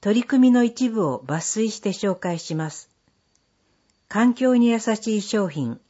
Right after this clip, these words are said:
エコマーク商品などの積極的販売、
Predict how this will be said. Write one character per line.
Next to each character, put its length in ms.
エ 100
コ 180
マ 180
ー 40
ク 140
商 280
品 280
な 140
ど 120
の 220
積 300
極 240
的 300
販 320
売、 320